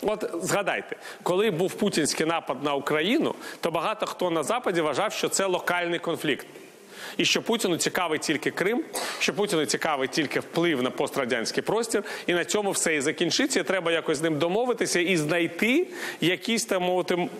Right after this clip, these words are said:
кордони його бажань. Компроміс, як нам кажуть. Знайдіть компроміс, знайдіть з ним компроміс. Потім виявилося, що це взагалі історія не про нас. Що виявляється, що Росія, як підкреслив цього тижня директор Центрального розвідувального управління пан Помпео,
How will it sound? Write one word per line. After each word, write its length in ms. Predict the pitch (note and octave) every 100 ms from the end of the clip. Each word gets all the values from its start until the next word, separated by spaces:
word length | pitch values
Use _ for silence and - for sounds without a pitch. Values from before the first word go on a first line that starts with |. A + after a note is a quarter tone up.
| - -
кордони 600 | F#3+ F#3 D3+ G3 G3+ F3+
його 240 | D#3+ D3+
бажань. 440 | D#3 D#3+ C#3 A2 G2 - - - - - - - - - -
Компроміс, 640 | - G3+ F#3+ G#3 G3+ D3+ -
як 160 | A2+
нам 120 | A2+ G#2
кажуть. 240 | G#2+ A2+
Знайдіть 540 | B2 F3 E3+ D3 A3+
компроміс, 520 | - G3+ E3 E3+ A#2 F2
знайдіть 440 | A2 C#3 D3 F#3+
з 40 |
ним 180 | D#3 E3
компроміс. 500 | C#3 D3 C3 - - - - -
Потім 260 | - C#3+ C#3
виявилося, 440 | D3 C#3+ C#3 -
що 120 | C3
це 80 | -
взагалі 320 | D3+ D3+ F3
історія 340 | A3 - C3 A#2
не 100 | A#2
про 200 | - A2+
нас. 340 | F#2 - - - - - - - -
Що 200 | - D#3
виявляється, 580 | D#3 D3 E3+ F#3 -
що 180 | C#3+ -
Росія, 420 | C#3+ - F3+ E3+ C#3+ - -
як 260 | D#3+ C3+ - - -
підкреслив 600 | E3+ - E3+ F3 - C#3+
цього 260 | - D3
тижня 300 | C#3 F3 C#3+
директор 400 | B2+ D3 D#3+ D3
Центрального 500 | - C#3 D3+ D#3 D3
розвідувального 640 | C3 A#2+ D#3 D3 - C#3+ C3
управління 460 | C3 C3 D3 D3
пан 240 | B2 D3 B2+
Помпео, 560 | D3 C3+ - C#3 D3+